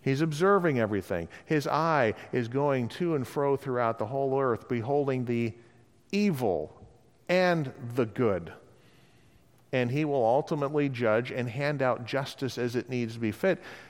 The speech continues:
So you as a regular person,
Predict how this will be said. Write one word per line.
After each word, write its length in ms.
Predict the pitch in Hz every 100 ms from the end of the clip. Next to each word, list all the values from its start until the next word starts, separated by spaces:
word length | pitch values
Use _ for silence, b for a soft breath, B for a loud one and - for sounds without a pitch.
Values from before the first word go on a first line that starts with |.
| B B - - - - - - - - - - - - - - - - -
So 640 | - 185 160 151 131 - - - - - - _ _ _ _
you 280 | 135 127 170
as 340 | 123 127 143
a 100 | 123
regular 440 | 104 117 135 143 131
person, 600 | - 151 151 117 101